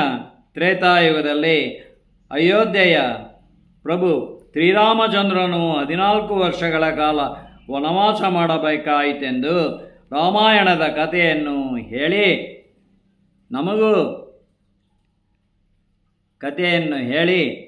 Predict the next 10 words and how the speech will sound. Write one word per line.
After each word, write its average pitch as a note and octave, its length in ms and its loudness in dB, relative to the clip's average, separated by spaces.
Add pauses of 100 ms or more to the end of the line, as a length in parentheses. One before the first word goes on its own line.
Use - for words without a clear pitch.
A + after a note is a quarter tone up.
(240)
ನಿಮಗೂ G3 680 2 (280)
ರಾಜ್ಯಾಧಿಕಾರ F3+ 1040 2
ದೊರೆಯುವ E3 420 2
ಕಾಲ C#3 360 -4 (720)
ಬಂದೇ F#3+ 460 2
ಬರುತ್ತದೆಂದು C#3 1080 -2 (480)
ಸಾಂತ್ವನಗೊಳಿಸಿ D#3 1400 -4 (280)
ಹೋಗಿದ್ದಾರೆ C#3+ 800 -2
ಮಾರ್ಕಾಂಡೇಯ E3 840 -2
ಋಷಿ. - 600 -8